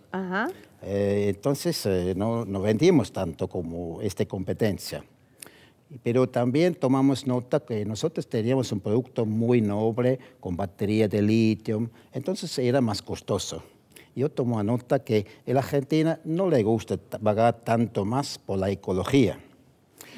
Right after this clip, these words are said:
Speaker 1: Eh, a veces es como que está más de moda que en realidad aceptado en el uso
Speaker 2: Sí,
Speaker 1: diario.
Speaker 2: sí, sí. Pero yo confío mucho que el futuro va a ser la moto eléctrico,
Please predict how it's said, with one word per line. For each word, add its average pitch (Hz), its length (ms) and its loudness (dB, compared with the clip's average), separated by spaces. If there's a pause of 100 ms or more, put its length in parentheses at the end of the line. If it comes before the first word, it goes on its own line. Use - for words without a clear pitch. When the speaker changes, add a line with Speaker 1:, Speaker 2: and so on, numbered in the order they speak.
(100)
Speaker 1:
Eh, 269 160 2 (300)
a 233 120 4
veces 285 480 0 (320)
es 233 140 -2
como 226 440 -4
que 214 280 0
está 240 320 0
más 240 360 0
de 233 120 0
moda 240 380 0
que 220 160 0
en 214 140 0
realidad 202 760 2 (440)
aceptado 220 600 0
en 214 80 0
el 202 120 -2
uso 202 160 0
Speaker 2:
Sí, 202 60 2
Speaker 1:
diario. 180 500 2
Speaker 2:
sí, 101 180 4
sí. 92 60 -6 (400)
Pero 123 180 4
yo 147 140 6
confío 143 520 4
mucho 139 400 4
que 117 120 0
el 98 80 0
futuro 170 680 0
va 123 80 2
a 113 40 -2
ser 127 280 2
la 110 140 2
moto 104 360 -2
eléctrico, 120 720 0